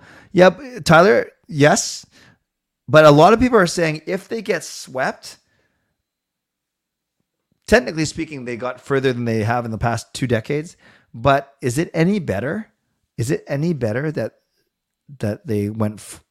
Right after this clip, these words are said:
oh and four? We'll see. We'll see. Am I shocked how bad the Leafs are doing? A little bit. I'm surprised.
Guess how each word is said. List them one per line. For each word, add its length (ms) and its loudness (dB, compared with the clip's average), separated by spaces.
oh 160 0
and 100 -6
four? 480 -8
We'll 160 2
see. 260 -8
We'll 140 -8
see. 260 -14
Am 100 0
I 80 6
shocked 360 4
how 80 2
bad 220 2
the 40 -4
Leafs 180 -2
are 40 -6
doing? 160 -4
A 60 0
little 180 2
bit. 300 4
I'm 100 -4
surprised. 560 -8